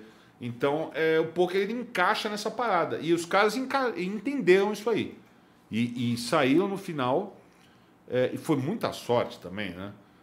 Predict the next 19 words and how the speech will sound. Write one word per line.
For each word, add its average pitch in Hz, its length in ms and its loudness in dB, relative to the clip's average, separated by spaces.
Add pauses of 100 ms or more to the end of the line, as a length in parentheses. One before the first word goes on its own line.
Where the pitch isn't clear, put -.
(120)
Porque - 120 -18
foi 151 140 2
o 139 120 6
ano 165 160 2
que - 60 -14
foi 160 160 -2
o - 40 -4
Chris 180 260 -4
Ferguson, 110 560 0
jogador 107 360 -4
do 107 160 -2
ano. 123 120 0
E 143 40 -4
o - 20 -6
Chris 143 180 -4
Ferguson 170 380 -4
é - 20 -10
matemático, 113 680 -6
né? 87 80 -12